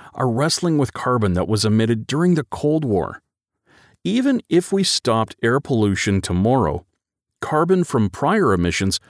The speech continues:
would keep upwelling for decades. This means acidification here is hard to predict and is likely to come in pulses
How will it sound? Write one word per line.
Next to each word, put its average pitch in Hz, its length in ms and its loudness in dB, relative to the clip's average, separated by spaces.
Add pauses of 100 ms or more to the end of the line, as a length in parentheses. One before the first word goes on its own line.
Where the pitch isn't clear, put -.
(140)
would 123 300 -4
keep 190 340 -4
upwelling 135 520 0
for 110 180 -2
decades. 110 680 -4 (600)
This 165 320 2
means 98 280 2
acidification 127 840 0
here 139 300 2
is - 340 -2
hard 156 240 2
to - 80 -6
predict 113 480 -2 (100)
and 151 120 0
is 160 160 0
likely 202 340 0
to 139 140 -2
come 131 260 0
in 101 140 2
pulses 180 580 -2